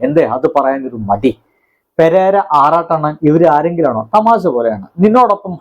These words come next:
ഹണി എന്ന് പറഞ്ഞിട്ട് രഞ്ജു രഞ്ജിമാര് ഒരു, ആ, കമന്റ് ഇട്ടു വെച്ചിട്ടുണ്ട്. സ്വാഭാവികമായിട്ടും അവരെ ഇന്ന് അത്തരം ഒരു കമന്റ് തന്നെയാണ് വരിക. "ലെ ബോച്ചെ, വേഗം രണ്ടു പേർക്ക് വീട് വെച്ചു കൊടുത്താൽ മതി, സിമ്പിൾ ടെക്നിക്, ഈ പ്രശ്നങ്ങളൊക്കെ വളരെ പെട്ടെന്ന് തീരും"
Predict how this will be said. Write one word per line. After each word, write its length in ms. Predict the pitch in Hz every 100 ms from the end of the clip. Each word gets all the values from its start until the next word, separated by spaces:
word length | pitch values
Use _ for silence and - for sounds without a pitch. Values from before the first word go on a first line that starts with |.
| 165
ഹണി 300 | 165 123 110
എന്ന് 140 | 160
പറഞ്ഞിട്ട് 400 | 147 139 131 135 - _ 165
രഞ്ജു 300 | 190 202 196
രഞ്ജിമാര് 760 | 185 156 143 165 135 123 120 117 - _
ഒരു, 440 | 147 139 139 147 - 143
ആ, 160 | 131 123
കമന്റ് 460 | - 139 135 143
ഇട്ടു 380 | 139 - 139 139
വെച്ചിട്ടുണ്ട്. 340 | 113 110 101 147
സ്വാഭാവികമായിട്ടും 580 | 175 175 180 165 165
അവരെ 240 | 160 156 160
ഇന്ന് 160 | 151
അത്തരം 280 | 147 - 151
ഒരു 120 | 143 139
കമന്റ് 300 | 135 143 135
തന്നെയാണ് 220 | 127 123
വരിക. 260 | 139 196 220 - - _ _ _ _ _ -
"ലെ 120 | 233
ബോച്ചെ, 420 | 247 247 247 240 165
വേഗം 340 | 220 233 226
രണ്ടു 160 | 214 220
പേർക്ക് 260 | 214 208 202
വീട് 240 | 196 214
വെച്ചു 200 | 208 202
കൊടുത്താൽ 240 | 185 175
മതി, 200 | 165 170
സിമ്പിൾ 320 | 170 226 233 240
ടെക്നിക്, 680 | 214 - 175 - - _ 185
ഈ 140 | 208
പ്രശ്നങ്ങളൊക്കെ 680 | 202 _ 175 165 196 190 185
വളരെ 180 | 185 190
പെട്ടെന്ന് 300 | - 180 160
തീരും" 300 | 208 233 165